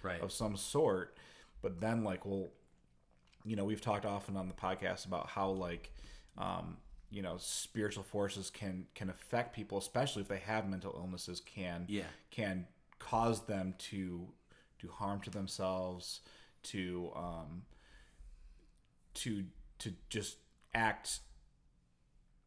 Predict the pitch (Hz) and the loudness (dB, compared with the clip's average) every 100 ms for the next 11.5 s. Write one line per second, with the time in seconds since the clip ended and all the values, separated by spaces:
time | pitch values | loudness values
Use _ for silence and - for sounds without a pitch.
0 | _ _ _ _ _ - - 120 107 101 | _ _ _ _ _ -6 2 4 6 6
1 | 101 101 95 90 90 85 85 85 85 85 | 6 4 2 0 0 -2 -2 -4 -4 -6
2 | 82 80 92 90 85 95 90 - 90 92 | -6 -4 0 0 0 -4 -4 -6 -4 -2
3 | 90 87 82 80 85 - - - 87 87 | -2 0 -2 -4 -6 -8 -16 -12 -8 -4
4 | 82 - 82 - 80 - - 69 - - | -4 -2 -4 -4 -8 -12 -12 -10 -10 -8
5 | - 104 87 85 - - - - - - | -4 0 0 -2 -8 -18 -20 -20 -20 -20
6 | - - - - - - 123 139 135 135 | -20 -20 -20 -18 -12 -2 4 6 6 4
7 | 135 131 - - - - - - 117 123 | 4 2 -2 -14 -14 -12 -14 -4 -2 0
8 | 202 160 160 - 147 139 123 120 117 - | 0 0 0 2 2 4 4 4 4 0
9 | - - - - 120 110 95 87 98 107 | -6 -6 -4 0 0 0 -2 0 2 4
10 | 92 87 - 95 98 95 92 90 87 87 | 2 -2 -8 -6 -4 0 0 0 -4 -6
11 | 87 - 90 90 90 | -6 -6 -6 -4 -4